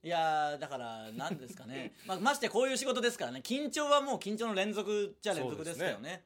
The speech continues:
Speaker 2: ええ。常にです、そんなん言うたら。
Speaker 1: いや、だから常にですけど、まあ、背比べは本当にプレッシャーすごかったっすね。
Speaker 2: どうなるかみたいな。
Speaker 1: いや、だって本当に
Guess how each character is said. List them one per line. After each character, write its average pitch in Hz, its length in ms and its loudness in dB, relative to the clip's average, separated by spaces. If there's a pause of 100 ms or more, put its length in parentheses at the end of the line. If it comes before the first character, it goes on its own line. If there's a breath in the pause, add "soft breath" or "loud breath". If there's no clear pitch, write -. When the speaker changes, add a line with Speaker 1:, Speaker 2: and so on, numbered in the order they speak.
Speaker 2:
え 85 260 -16
え。 - 20 -20 (140)
常 143 280 -6
に 85 80 -14
で 73 120 -20
す、 - 140 -18
そ 95 100 -18
ん 92 80 -16
な 85 60 -16
ん - 40 -20
言 76 80 -20
う - 20 -20
た - 120 -20
ら。 - 40 -20 (180)
Speaker 1:
い 156 80 -14
や、 135 120 -8
だ 135 80 -8
か 123 80 -10
ら 117 80 -10
常 190 260 -8
に 127 120 -8
で 139 100 -6
す 139 100 -16
け 120 120 -10
ど、 104 400 -12 (400 soft breath)
ま 135 80 -10
あ、 - 20 -14
背 233 260 2
比 254 60 -6 (240)
べ 143 180 -2
は 113 100 -2
本 131 180 -12
当 151 80 -10
に 147 120 -10 (540)
プ 123 80 -14
レ 117 60 -6
ッ 117 40 -4
シ 120 60 -4
ャ 120 40 -4
ー 117 40 -4
す 110 60 -2
ご 107 80 -6
か - 80 -6
っ 82 80 -12
た 107 80 -16
っ - 20 -16
す - 60 -16
ね。 - 40 -16
Speaker 2:
ど 107 60 -14
う - 0 -
な - 0 -
る - 0 -
か - 0 -
み - 0 -
た - 0 -
い - 0 -
な。 95 80 -16
Speaker 1:
い - 400 -18
や、 170 100 0
だ 175 80 -6
っ - 40 -8
て 151 80 -8
本 233 200 -4
当 269 120 -4
に 247 100 -2